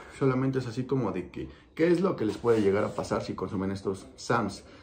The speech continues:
No es como tal consumir un esteroide porque no van a tener los mismos efectos secundarios, ni negativos ni positivos. Son un poquito nobles. Eh, yo te podría decir que solamente si consumes más de diez pastillas en adelante te puedes hacer daño.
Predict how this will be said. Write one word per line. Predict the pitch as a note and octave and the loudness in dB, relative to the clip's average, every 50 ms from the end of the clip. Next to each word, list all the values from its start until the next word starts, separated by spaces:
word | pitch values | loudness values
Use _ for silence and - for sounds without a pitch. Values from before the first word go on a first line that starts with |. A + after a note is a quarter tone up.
| - | -4
No | - C3+ | 0 0
es | C#3 C#3 | 2 4
como | - C#3 A#2 A2+ | 4 4 4 4
tal | A2+ A2+ A2+ | 4 4 2
consumir | A#2 A#2 A2 A2+ A2 A2 A2 G#2+ | 2 0 -2 0 2 2 2 2
un | G#2 G#2 | 0 0
esteroide | G2 - G2 G2+ A2 A2+ A2+ | 0 0 2 2 2 2 0
porque | - - G2+ F#2+ - G#2 | 0 -2 -4 -4 -2 -2
no | G#2 G#2+ G#2+ | 0 0 0
van | A2 A2+ A2+ | 0 0 -2
a | G#2+ | -2
tener | - G2 G2 G2+ | -2 -2 -2 0
los | G2+ G#2 G2+ | 0 0 0
mismos | A2 G#2+ G#2 G2 G2 - | 0 0 0 0 -2 -2
efectos | - - G2+ - - F#2+ | -2 -2 -4 -4 -4 -6
secundarios, | G2 F#2+ - G#2 A#2+ C3+ D#3+ E3+ F3 - - - - - - - | -6 -4 -2 0 0 2 2 0 -2 -4 -8 -20 -20 -14 -2 2
ni | C3 C3+ | 4 6
negativos | C#3+ D3 D3+ C#3+ D3+ - G3 G3 G3+ A3 G#3+ - D3 | 6 6 4 2 2 0 0 -2 0 0 0 0 0
ni | B2 A2+ A2 | 0 0 0
positivos. | G#2+ - G#2+ - - F#2 F2+ A2 G2 D2+ D2 - - - - - - - - - - - - - - - - - - - - - - - - - | -2 -4 -6 -6 -6 -8 -6 -6 -6 -6 -8 -10 -14 -20 -20 -20 -20 -20 -20 -20 -20 -20 -20 -20 -20 -20 -20 -20 -20 -20 -20 -20 -20 -20 -20 -2
Son | - - G3+ A3 A3+ A3 A3 - | 4 4 6 8 6 6 4 2
un | - E3 | 0 2
poquito | C#3+ F#3 E3 D3+ C#3 D3+ | 4 4 4 4 2 2
nobles. | C3 B2+ B2+ B2 B2 C3 D3+ F3+ G3 G3 - - - - - - - | 2 2 4 4 4 4 2 2 0 -4 -8 -16 -20 -20 -14 -8 -4
Eh, | G#2+ A2 A2 G#2+ A2 A2+ A2+ A2+ A2 - - - - | -2 0 0 0 0 -2 -4 -6 -10 -12 -14 -8 -4
yo | - E3 | -2 -2
te | E3+ - | -2 0
podría | - - E3 D3 C#3 C3+ | 2 4 4 4 4 4
decir | C3+ C3 C3 - C#3+ C#3 C#3 | 2 2 0 0 -4 -4 -4
que | - C3+ B2 G#2+ - - - - - - - - - - - - | -2 -2 0 0 -2 -4 -10 -18 -20 -20 -20 -20 -20 -20 -20 -12
solamente | - - E3 E3+ F3 F#3 F#3 F#3 F3+ F#3+ F#3 E3+ | -4 2 4 4 6 4 4 2 0 0 -2 -2
si | C#3 - - | -2 -4 -2
consumes | - A2 G#2+ A2 C3 B2+ A#2+ G#2+ | -2 -2 0 0 0 0 0 -2
más | G#2+ A2+ C3 B2+ A2 | -2 -2 -2 -2 -2
de | A2+ G#2+ | -2 0
diez | A2 A#2+ C3 | 0 -2 -4
pastillas | - - - A2 - - C3 B2 A2+ - | -6 -6 -8 -8 -6 -4 -4 -4 -4 -4
en | G#2+ G#2 | -4 -2
adelante | G#2 G2+ G2 G2+ G#2+ A2 A2+ A2 A2 | -2 -2 0 0 0 -2 -2 -2 -4
te | - G#2+ | -4 -6
puedes | - - G#2+ G#2 G#2 | -4 -2 0 0 -2
hacer | G2+ - A2 G2+ G2+ G2+ | -2 -4 -4 -2 0 0
daño. | G2+ G2 G2+ G2+ | 0 0 -2 -4